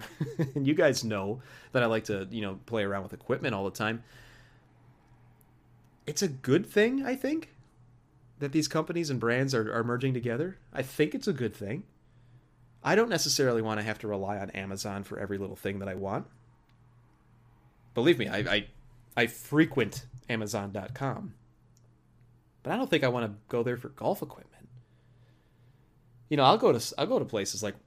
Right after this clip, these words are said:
you know, Worldwide Golf Shops or some of those brands. I'll go to budget golf dot com. I'll go to, you know, a few others that I know. And the reason that I do that is because I know those people. And the reason I know those people is because they make themselves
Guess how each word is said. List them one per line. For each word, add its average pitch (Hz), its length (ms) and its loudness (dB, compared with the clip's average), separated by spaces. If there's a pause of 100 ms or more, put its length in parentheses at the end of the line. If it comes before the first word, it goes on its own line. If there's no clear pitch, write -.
you 123 100 -6
know, - 200 -10 (100)
Worldwide 107 380 0
Golf 95 200 -2
Shops 135 360 0
or 113 60 -4
some 107 160 -6
of 101 80 -6
those 101 180 -4
brands. 107 400 -2
I'll 120 80 0
go 123 120 0
to 120 80 2
budget 104 340 -4
golf 95 240 -6
dot 95 200 -10
com. 98 340 -6
I'll 131 120 -2
go 120 180 2
to, 104 160 -2 (400)
you 165 80 0
know, 120 140 4
a 113 40 0
few 139 220 2
others 127 240 4
that 110 120 0
I 104 80 -4
know. 127 480 -4 (2250)
And 175 120 2
the 160 80 6
reason 262 280 6
that 139 100 6
I 117 80 6
do 117 180 0
that 113 160 2
is 120 80 -2
because 135 300 0
I 127 80 2
know 143 240 4
those 123 240 0
people. 139 480 -10 (2000)
And 139 160 4
the 135 40 6
reason 151 260 6
I 135 60 4
know 135 140 6
those 117 180 0
people 147 340 -2
is 110 80 -4
because 110 260 -4
they 107 100 -4
make 110 220 -4
themselves 101 480 -6